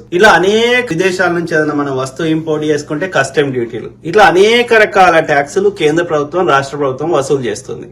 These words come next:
So అట్లాంటప్పుడు అందరి భారతీయ దేశంలో ఉన్న ప్రతి భారతీయుడిని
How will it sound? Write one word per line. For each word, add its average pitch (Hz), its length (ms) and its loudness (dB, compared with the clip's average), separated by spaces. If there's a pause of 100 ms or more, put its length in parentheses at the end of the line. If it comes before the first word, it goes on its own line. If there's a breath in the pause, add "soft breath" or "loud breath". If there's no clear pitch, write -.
So 214 60 4
అట్లాంటప్పుడు 214 840 4
అందరి 226 640 2
భారతీయ 202 720 2
దేశంలో 190 520 2
ఉన్న 185 220 -2
ప్రతి 165 720 -2
భారతీయుడిని 175 960 -2